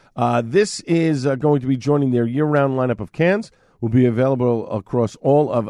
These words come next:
Ska's markets. Uh, S K A brewing dot com for more info on those beers. And then finally, Creature Comforts Brewing.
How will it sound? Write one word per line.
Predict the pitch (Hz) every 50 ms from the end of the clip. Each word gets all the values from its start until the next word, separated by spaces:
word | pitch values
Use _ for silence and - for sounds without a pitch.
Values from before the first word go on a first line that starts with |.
| -
Ska's | - - - - 127 113 107 104 95 117
markets. | 127 156 190 226 - 131 120 - - -
Uh, | - 113 104 101 - _
S | - 175 180 -
K | - - 160 165 156 -
A | 143 147
brewing | 131 120 131 135 135 131 127
dot | 113 120 113 110 -
com | - 98 101 98 92 90 - _ _ _ _ _ _ _
for | _ - - - 110 101 101 104 110 - _ _ _ _ _
more | 90 87 85 85 90 - _
info | - 90 78 73 - - 67 58 58 60 - _ _ _ _ _ _
on | - 80 71 73 76 - - _
those | 82 - - 65 -
beers. | - - 220 226 170 120
And | 127 135
then | 131
finally, | - - 180 208 220 196 165
Creature | 143 - 240 285 254 - 247
Comforts | - 175 156 135 - 92 87 -
Brewing. | _ - 80 73 73 80 - -